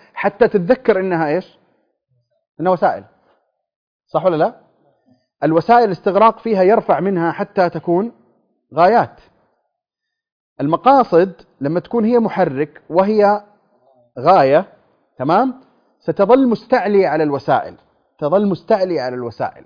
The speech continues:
وهذا يع-، يعطيك دوام الاستحضار. ودوام الاستحضار هي من أعظم النعم التي يمكن أن يرزقها الإنسان، وهي التي تحقق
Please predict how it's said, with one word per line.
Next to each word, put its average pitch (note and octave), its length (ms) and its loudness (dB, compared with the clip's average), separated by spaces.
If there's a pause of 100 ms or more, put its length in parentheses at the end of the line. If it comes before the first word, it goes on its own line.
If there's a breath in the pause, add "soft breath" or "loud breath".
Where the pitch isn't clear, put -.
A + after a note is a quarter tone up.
وهذا E3+ 300 -2
يع-، D3+ 140 -6 (120)
يعطيك B2+ 360 -14
دوام D#3 240 -2
الاستحضار. G#2 560 -12 (340)
ودوام E3 320 0
الاستحضار E3+ 680 -6
هي D#3+ 160 -4
من D#3 140 -8
أعظم D#3 300 -6
النعم B2+ 340 -10
التي B2 240 -12
يمكن C#3 220 -10
أن A#2+ 60 -10
يرزقها A#2+ 340 -6
الإنسان، E3+ 420 -6 (320 soft breath)
وهي D#3+ 160 -2
التي C#3 220 -4
تحقق D3+ 440 -10